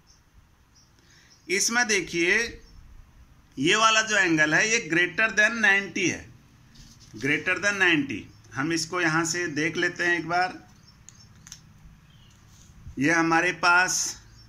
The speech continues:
एक protractor है, तो इसमें क्या करना है, ये जो नीचे black line है जिसके सामने ज़ीरो लिखा है, इसको इस line के ऊपर place करेंगे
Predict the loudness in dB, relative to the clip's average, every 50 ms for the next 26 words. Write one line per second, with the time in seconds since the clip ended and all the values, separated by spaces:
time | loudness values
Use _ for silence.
0 | -12 -10 -10 -10 -6 -4 -4 -4 -4 -2 -2 -2 -2 -2 -4 -2 -2 0 2 2
1 | 2 2 2 0 -2 -6 -10 -18 -16 -6 -2 -2 -2 -2 -4 -6 -14 -18 -4 -2
2 | 0 0 0 0 0 -2 -2 0 2 2 2 2 2 -2 -2 2 2 4 4 6
3 | 4 4 2 2 0 -2 0 0 -2 -2 -2 -2 -2 0 0 0 0 0 2 2
4 | 2 2 2 2 2 2 4 4 4 4 4 4 4 2 0 -2 -2 0 0 -2
5 | 2 2 2 2 2 -2 -4 -2 0 2 2 2 2 2 0 0 -2 -2 -2 -2
6 | -2 -2 -4 -2 -2 0 0 0 2 2 0 0 0 -2 -4 -4 -2 -2 -2 -2
7 | -2 -2 -2 0 0 0 0 0 0 0 0 0 2 2 2